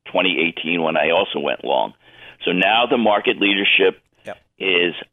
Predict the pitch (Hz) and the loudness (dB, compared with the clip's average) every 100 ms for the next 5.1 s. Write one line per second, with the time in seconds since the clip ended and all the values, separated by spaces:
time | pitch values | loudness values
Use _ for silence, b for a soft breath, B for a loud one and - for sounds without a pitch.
0 | _ 82 80 82 90 98 104 104 101 - | _ -2 0 0 2 2 2 0 -2 -6
1 | - 87 - 82 - 90 98 - _ _ | -4 -4 -2 -4 -2 0 -2 -2 _ _
2 | _ _ _ - 104 104 - 98 98 - | _ _ _ -4 -2 -2 2 2 2 0
3 | 107 87 87 85 80 87 98 90 80 107 | -4 -2 0 2 4 4 4 2 2 0
4 | 113 92 80 80 80 82 - 78 78 80 | 0 -4 -4 -6 -6 -8 -2 0 2 2
5 | 95 | -2